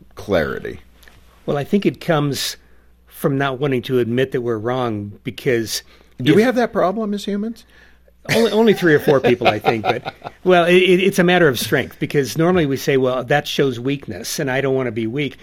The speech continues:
Speaker 2: But usually strong people are the ones who are willing to admit their mistakes, and that builds trust with other people.
Speaker 1: Huh.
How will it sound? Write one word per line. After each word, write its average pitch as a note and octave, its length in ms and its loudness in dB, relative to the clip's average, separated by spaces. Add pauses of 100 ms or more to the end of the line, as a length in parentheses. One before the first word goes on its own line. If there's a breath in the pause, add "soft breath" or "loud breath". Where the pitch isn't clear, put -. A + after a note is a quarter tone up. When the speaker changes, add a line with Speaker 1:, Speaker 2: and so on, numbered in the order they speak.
(200 loud breath)
Speaker 2:
But C3+ 100 -2
usually D#3+ 240 -2
strong E3 360 -2
people C3 280 -6
are B2+ 100 -4
the A#2 100 -6
ones A#2 260 -6
who C3 100 -6
are A#2+ 40 -4
willing B2 360 -2
to B2+ 140 -4
admit C3 300 -4
their C3+ 80 -4
mistakes, - 680 -10 (340 soft breath)
and A#2 140 -4
that B2 220 -2
builds A#2 260 -4
trust - 320 -4
with A2 100 -4
other G#2 200 -8
people. - 340 -10
Speaker 1:
Huh. F2+ 200 -4